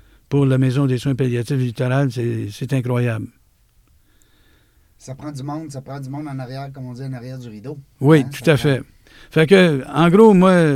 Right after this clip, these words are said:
Speaker 1: je, je vais garder quatre, cinq clients, probablement. Tantôt, j'ai commencé l'entrevue avec trois, quatre, mais <laughs> je suis en train de réfléchir.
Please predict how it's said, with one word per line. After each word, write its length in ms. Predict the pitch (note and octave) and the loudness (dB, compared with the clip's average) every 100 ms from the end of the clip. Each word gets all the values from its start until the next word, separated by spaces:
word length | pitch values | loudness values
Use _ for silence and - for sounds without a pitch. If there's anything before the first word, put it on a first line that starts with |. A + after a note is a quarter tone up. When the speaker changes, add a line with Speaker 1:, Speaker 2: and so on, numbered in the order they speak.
| C3 A#2+ A2 A2 A2+ A2 | 0 -4 -8 -14 -14 -12
Speaker 1:
je, 260 | A2+ C3 | -10 -10
je 160 | A2 C#3+ | -6 -4
vais 60 | C#3+ | -2
garder 520 | D3 C#3+ E3 D3+ A#2 | -2 0 2 0 -2
quatre, 240 | D#3+ D3+ - | -2 -4 -2
cinq 320 | D#3 D3+ C3 | -2 -2 -2
clients, 400 | C3+ B2+ C#3 C#3+ | -4 0 0 -2
probablement. 640 | C3 B2+ C3 B2+ B2 D3 | -4 -2 0 0 0 -2
Tantôt, 280 | C#3 B2+ D3+ | -2 -4 -2
j'ai 120 | C#3 | -2
commencé 320 | C3 C3+ C3+ | 0 -2 0
l'entrevue 380 | C#3 C3+ B2+ C3 | -2 0 -2 -2
avec 200 | C#3+ A#2+ | -2 -2
trois, 220 | C3+ A#2+ A2+ | -4 -4 -2
quatre, 220 | C#3+ D#3+ | -2 0
mais 160 | C3+ A2 A2 - - | -2 -2 -8 -14 -20
<laughs> 400 | - - - - | -18 -14 -14 -14
je 60 | - | -2
suis 100 | - | 2
en 60 | D#3 | 4
train 160 | E3 | 4
de 60 | D#3 | 4
réfléchir. 640 | C3 D3 C3 C#3+ E3 C#3+ | 2 0 0 0 0 -2